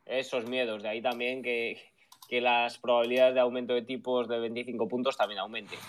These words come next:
El oro, al contrario, está corrigiendo, ahora mismo está cayendo un uno coma treinta y dos, al contado un uno coma cuatro, pues ligera corrección también un poco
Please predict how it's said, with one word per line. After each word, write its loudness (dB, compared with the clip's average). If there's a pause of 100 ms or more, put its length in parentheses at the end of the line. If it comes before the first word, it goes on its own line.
(180)
El 8
oro, 8
al 0
contrario, 4 (160)
está -2
corrigiendo, 0
ahora 6
mismo -6
está -4
cayendo -2
un -6 (260)
uno -2
coma 0
treinta 0
y 2
dos, 4
al 2
contado 4
un -2
uno -6
coma -2
cuatro, 6 (840)
pues -4
ligera 6
corrección 4
también 6
un 0
poco 4